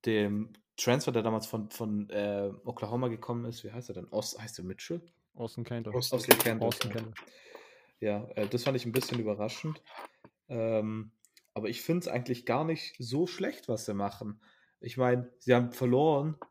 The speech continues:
Speaker 1: gegen Oklahoma State, die damals an Nummer fünfzehn gerankt waren. Dann natürlich Texas Tech, das darf nicht passieren. Dann haben sie gegen Kansas State gewonnen, deutlich gegen Kansas State gewonnen, als Kansas State Nummer sechzehn war.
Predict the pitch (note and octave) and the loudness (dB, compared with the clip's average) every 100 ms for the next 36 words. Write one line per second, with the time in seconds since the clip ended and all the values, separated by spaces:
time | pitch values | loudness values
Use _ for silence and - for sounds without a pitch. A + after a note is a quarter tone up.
0 | - B2+ C3+ D3+ D3 D3 - B2+ C3 A2+ | 0 6 8 6 4 -2 -2 4 4 4
1 | A2 - A#2 B2+ B2+ - A#2+ A2+ A2+ G#2 | 2 2 4 4 2 -4 2 4 4 0
2 | G#2+ G#2+ G#2 - A2 - B2 A2+ A2+ A#2 | -2 -2 -4 -6 -8 -4 -4 -2 2 0
3 | A#2+ C3+ C#3+ D3+ _ _ _ _ _ - | 0 0 -2 -4 _ _ _ _ _ 2
4 | A2+ G#2+ A#2+ A2+ A#2 A2 G#2 - A2+ A2 | 4 4 4 2 2 -2 -2 -2 -2 0
5 | G2 - _ - G2+ G#2+ - G#2 - G#2+ | -4 -4 _ 0 2 2 0 -10 -8 -8
6 | - A2+ G2+ - _ _ _ _ _ _ | -2 0 0 -4 _ _ _ _ _ _
7 | - B2 A#2+ A#2+ A2+ G#2 - A#2 B2 A#2+ | 2 4 6 4 4 2 2 4 4 2
8 | - A#2 A2+ A#2 A2+ A2+ A#2+ A#2+ - - | 2 2 2 2 2 2 2 -2 -12 -18
9 | - A#2+ C3 D3 E3 - A#2 - G2+ G#2 | -10 6 8 10 8 8 2 2 -2 0
10 | G2+ G2+ - G#2 G2+ G2 G2+ F#2+ - G#2+ | -2 -4 -4 -4 -2 0 0 -2 -4 -6
11 | G2+ - G2+ F#2+ F#2 F#2 - G2 G2+ | -4 -4 -4 -4 -6 -8 -8 -6 -6